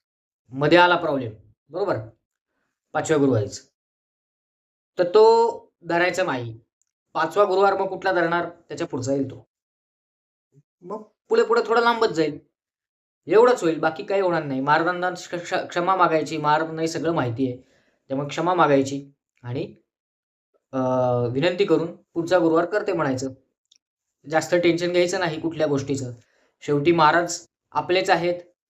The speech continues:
आणि, अ, आपणही महाराजांचे आहोत. त्यामुळे महाराज सगळं सांभाळून घेतात.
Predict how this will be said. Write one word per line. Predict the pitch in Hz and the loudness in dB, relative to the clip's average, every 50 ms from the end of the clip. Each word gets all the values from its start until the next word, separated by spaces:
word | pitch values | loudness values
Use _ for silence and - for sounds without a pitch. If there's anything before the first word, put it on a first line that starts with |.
| _ _ _ _ _ _ _ _ | _ _ _ _ _ _ _ _
आणि, | - 135 139 139 147 151 151 151 151 | -6 -4 -4 -2 -2 -2 -2 -2 0
अ, | 151 147 | 0 0
आपणही | 147 147 147 - 139 139 139 180 180 180 180 | 0 0 0 0 0 0 0 0 0 0 0
महाराजांचे | 175 156 147 139 147 147 151 147 143 160 | 0 2 2 2 2 0 -2 -2 -2 -2
आहोत. | 139 127 123 120 - - _ _ _ - | -2 0 -2 -4 -6 -10 _ _ _ -12
त्यामुळे | 135 131 135 139 143 | -10 -6 -6 -4 0
महाराज | 135 131 139 160 160 160 | 0 2 2 2 0 -2
सगळं | - 143 131 151 | -2 -4 -4 -4
सांभाळून | 143 - 147 135 139 151 170 175 | -4 -2 -2 -2 0 0 0 0
घेतात. | 160 143 135 135 131 | 0 0 0 -2 -4